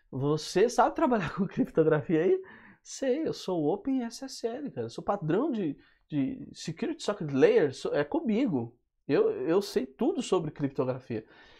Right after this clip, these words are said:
"Ah, legal, então me dá uma ajuda aqui, porque a gente precisa criptografar umas informações pra mandar pro servidor e pegar de volta." Então, toda vez que precisa, ele vai acessar essas libs externas, esses add-ons, é,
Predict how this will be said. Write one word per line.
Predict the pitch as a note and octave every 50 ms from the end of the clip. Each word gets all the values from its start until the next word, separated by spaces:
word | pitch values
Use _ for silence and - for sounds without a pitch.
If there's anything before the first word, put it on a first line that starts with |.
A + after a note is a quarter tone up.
| - _ _ _ _ _ _
"Ah, | - D#3+ F#3 G#3 A3+ A3+ A#3+
legal, | G#3 D4 F#3 D3+ D3 D3+ D3+ D3
então | D3 D3 - G#3
me | C#4+ D#4+
dá | B3 E3 C#3
uma | C3 C3 B2+
ajuda | B2+ C#3 C#3 C3 B2+ A#2
aqui, | A#2 - F#3+ F3
porque | - D#3+ D3+ - E3+
a | D#3
gente | D3+ E3 E3 D3+ D3+
precisa | C#3 D#3+ D#3 E3 E3 D#3+ E3
criptografar | D#3 - F3+ D#3+ D3+ - E3+ D3+ C#3+ D3 C3+ - - D3+ C#3+
umas | D3 C3+ D3
informações | C#3 B2+ - C#3+ C3+ C3 B2 B2 - - D3 D3
pra | - D3+
mandar | D3+ D3+ D3 D3 D3
pro | D3 D3+
servidor | - - D3+ C#3 C3+ C3+ C3 D3 E3 F#3 G3
e | G3 G3
pegar | - A#3 A3 - - F#3+
de | G3 F#3+ G3
volta." | F3 E3 C#3+ B2+ - - - - - - - - -
Então, | D#3 - G3+ A3
toda | A3 - - D#4 D#4+ C4+
vez | A3+ G#3 G3+ G3+
que | - -
precisa, | F#3 - - G3+ G3+ G3+ - - - A3 B3+ G#3+ D#3 C#3+ B2+ - - _ _ _ _ _ -
ele | - E3+ F#3 G#3
vai | F#3 E3+ E3+ F#3 G3+
acessar | G3 - A3 - - F#3
essas | F#3 F3 - G3 F3+
libs | E3 D#3+ D#3+ F3 F3 E3+ F3 F3+
externas, | F#3+ G3 F#3+ - - D3+ D3+ C#3+ C3 B2 A#2 A#2+
esses | B2+ B2+ - - C#3+ -
add-ons, | D3 C3+ C3+ C3+ C#3+ C3 B2+ B2+ B2+ - - - - - - - - - - -
é, | - B2+ B2+ B2+ B2 A#2+ A2+